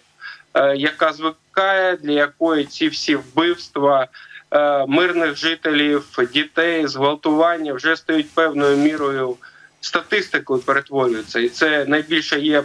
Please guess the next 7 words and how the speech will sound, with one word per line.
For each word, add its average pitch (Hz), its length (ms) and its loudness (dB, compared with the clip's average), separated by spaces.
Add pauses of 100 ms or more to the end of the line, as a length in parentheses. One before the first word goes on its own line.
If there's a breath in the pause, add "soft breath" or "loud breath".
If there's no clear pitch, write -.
проблема, 165 480 -2
загроза, 156 520 0
яку 143 400 0
я 143 360 0
особисто 131 540 -2
почав 139 380 -2
спостерігати 135 880 -2